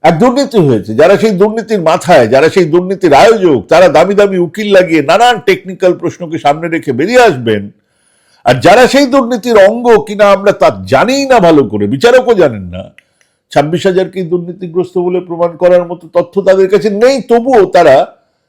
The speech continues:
শাস্তি পেলেন। তদন্তও শেষ হয়নি, শাস্তি পেয়ে গেলেন। আমার তো মনে হয় গতকালের রায় আরো একবার আমাদের সামনে সেই সত্যিটাকে এনে দাঁড়, দাঁড় করিয়ে দিল, হাজির করালো যে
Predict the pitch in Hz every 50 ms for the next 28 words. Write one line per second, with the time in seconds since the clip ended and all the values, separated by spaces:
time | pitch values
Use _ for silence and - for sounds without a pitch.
0 | _ _ _ - 117 - - 131 107 90 98 90 85 80 78 _ _ _ _ _
1 | _ _ _ _ _ _ _ _ _ _ _ _ _ _ _ _ _ _ _ _
2 | 208 233 240 277 269 214 285 285 247 156 214 202 - - 120 98 90 87 92 98
3 | 113 160 180 - - 208 - - 110 90 80 85 85 - - - _ _ _ _
4 | _ _ _ _ _ _ _ _ _ _ _ _ _ _ _ _ _ _ _ _
5 | - 156 208 220 - - 190 156 143 131 127 113 98 101 107 127 160 156 120 120
6 | - - 143 131 151 151 156 143 113 113 120 127 151 170 143 120 127 139 151 143
7 | 131 117 123 170 175 156 120 117 127 131 147 143 - 143 143 156 165 143 - -
8 | 147 151 175 165 - 170 151 - _ - 196 180 202 180 - 175 165 156 143 147
9 | 151 135 123 117 117 117 101 - 104 101 113 110 117 127 131 - 151 143 120 104
10 | 92 87 90 92 107 - 104 110 120 156 175 156 - 113 98 87 85 85 80 -
11 | - - - _ _ _ _ _ _ _ _ _ _ _ _ _ _ _ _ 123
12 | 135